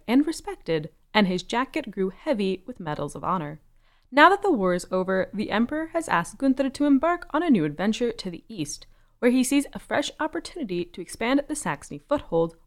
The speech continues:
on the unclaimed lands surrounding the factory.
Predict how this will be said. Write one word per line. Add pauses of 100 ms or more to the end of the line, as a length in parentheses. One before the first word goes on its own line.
on
the
unclaimed
lands
surrounding
the
factory.